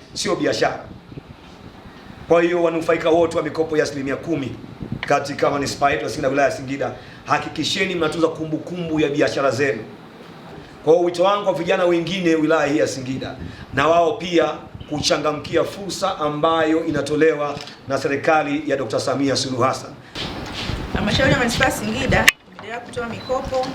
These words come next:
Speaker 2: inayotokana na asilimia kumi ya fedha za mapato ya ndani kwa vikundi vya wanawake, vijana na watu wenye ulemavu.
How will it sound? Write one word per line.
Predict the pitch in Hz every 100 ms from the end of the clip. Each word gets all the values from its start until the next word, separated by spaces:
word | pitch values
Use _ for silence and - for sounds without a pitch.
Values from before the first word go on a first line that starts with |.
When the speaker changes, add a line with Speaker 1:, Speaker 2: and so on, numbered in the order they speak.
| - -
Speaker 2:
inayotokana | 220 247 226 226 254
na | 214
asilimia | 196 190 185
kumi | - 254 254
ya | 196
fedha | 226 226
za | 196
mapato | 180 220 208
ya | 180
ndani | 214 247 214
kwa | 190
vikundi | 202 226 226
vya | 185
wanawake, | 170 180 233 269 262
vijana | 196 196 202
na | 185
watu | 214
wenye | 170 151 151
ulemavu. | 185 233 254